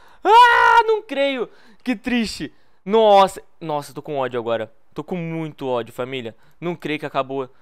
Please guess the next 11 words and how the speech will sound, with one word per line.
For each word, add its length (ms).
na 280
hora. 380
Meu 640
amigo, 580
tô 180
tiltado. 560
Tô 140
tiltado, 480
família. 440
Tiltei, 500
mano. 320